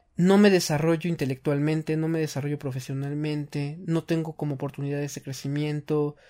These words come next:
no me cuesta trabajo lo que estoy haciendo, es repetitivo, es monótono, es aburrido. Me va bien en otros aspectos, tengo un buen ambiente de trabajo, tengo estabilidad, eh,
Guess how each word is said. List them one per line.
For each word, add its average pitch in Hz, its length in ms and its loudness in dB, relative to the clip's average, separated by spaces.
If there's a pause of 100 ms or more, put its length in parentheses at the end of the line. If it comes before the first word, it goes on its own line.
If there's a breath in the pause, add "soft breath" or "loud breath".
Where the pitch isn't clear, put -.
(180 soft breath)
no 175 180 4
me 190 640 6
cuesta 190 400 4
trabajo 156 380 -2
lo 143 120 -4
que - 60 -20
estoy 151 220 -6
haciendo, 151 600 -4 (400)
es 175 220 2
repetitivo, 160 640 -4
es 156 140 -4
monótono, 151 640 -2 (560)
es 190 200 6
aburrido. 151 600 0 (1500)
Me 180 160 6
va 214 140 10
bien 247 320 4
en 180 140 2
otros 190 260 -2
aspectos, 170 580 -4 (240 soft breath)
tengo 226 220 6
un 180 60 4
buen 180 140 4
ambiente 170 280 0
de 131 120 0
trabajo, 156 600 0
tengo 165 220 -2
estabilidad, 151 800 -2 (600 soft breath)
eh, 143 680 -2